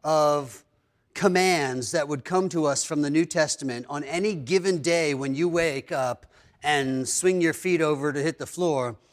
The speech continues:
uh, is a pretty daunting list, which should remind us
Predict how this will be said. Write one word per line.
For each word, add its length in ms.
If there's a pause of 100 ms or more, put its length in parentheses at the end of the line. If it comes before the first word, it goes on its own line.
(320)
uh, 220
is 140
a 40
pretty 320
daunting 680
list, 680 (540)
which 160
should 260
remind 640
us 640